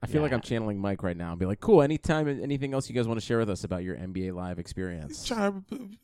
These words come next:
Speaker 3: fucking take advantage of me.
Speaker 2: Yeah, I was sober. He was drunk,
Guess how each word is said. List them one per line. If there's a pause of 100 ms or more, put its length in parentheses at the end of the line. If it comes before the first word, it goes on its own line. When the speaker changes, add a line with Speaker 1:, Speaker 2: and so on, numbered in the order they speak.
Speaker 3:
fucking (320)
take
advantage
of
me. (320)
Speaker 2:
Yeah,
I
was
sober.
He
was
drunk,